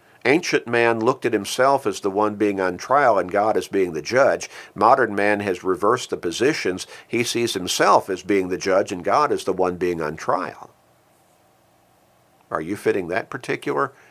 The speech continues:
description in your life? Either the Bible is God's word totally, or it is not God's word.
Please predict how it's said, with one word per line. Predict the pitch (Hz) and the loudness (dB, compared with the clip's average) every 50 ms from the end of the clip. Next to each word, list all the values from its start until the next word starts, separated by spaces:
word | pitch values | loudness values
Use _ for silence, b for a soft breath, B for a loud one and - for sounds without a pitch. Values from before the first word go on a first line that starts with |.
| b b b - | b b b -10
description | 131 - - - - 117 - - - - - 262 247 - _ _ _ _ _ _ | -8 -6 -6 -4 -2 -2 -2 -2 -4 -8 -10 -12 -14 -16 _ _ _ _ _ _
in | - 95 85 | -8 -6 -4
your | 87 95 117 135 | -2 -2 -2 0
life? | 131 120 151 220 220 - - _ _ _ _ _ _ _ _ _ _ _ _ _ _ _ _ _ _ _ _ _ _ _ b b b b | 0 -2 -2 -4 -8 -16 -20 _ _ _ _ _ _ _ _ _ _ _ _ _ _ _ _ _ _ _ _ _ _ _ b b b b
Either | - 117 160 160 147 | -2 0 2 2 2
the | 127 113 104 | 0 0 2
Bible | 95 110 131 165 185 160 135 117 - - | 4 4 4 4 2 2 0 0 2 2
is | 110 110 110 | 2 0 0
God's | - - 104 107 131 147 151 117 110 | 0 0 2 4 4 4 2 -2 -6
word | 98 101 139 190 196 139 101 95 104 120 135 131 b b b b b b b b b _ _ _ _ _ _ _ _ _ _ _ _ _ _ _ _ _ _ _ _ _ _ _ _ _ | -2 2 4 4 6 6 4 2 0 -2 -4 -6 b b b b b b b b b _ _ _ _ _ _ _ _ _ _ _ _ _ _ _ _ _ _ _ _ _ _ _ _ _
totally, | - - 170 113 - - 92 - - - - - _ _ _ _ _ _ _ _ _ _ _ _ _ _ _ _ _ _ _ | -6 -4 -2 -2 -2 -2 -4 -8 -10 -16 -20 -20 _ _ _ _ _ _ _ _ _ _ _ _ _ _ _ _ _ _ _
or | - 95 98 | -4 -2 -2
it | 107 | -2
is | 110 - - | -2 -2 -2
not | - 151 208 - | -2 -2 -2 -4
God's | - - 67 55 107 - - | -4 -4 -4 -4 -6 -8 -10
word. | - - - - - - - | -12 -12 -12 -14 -18 -20 -20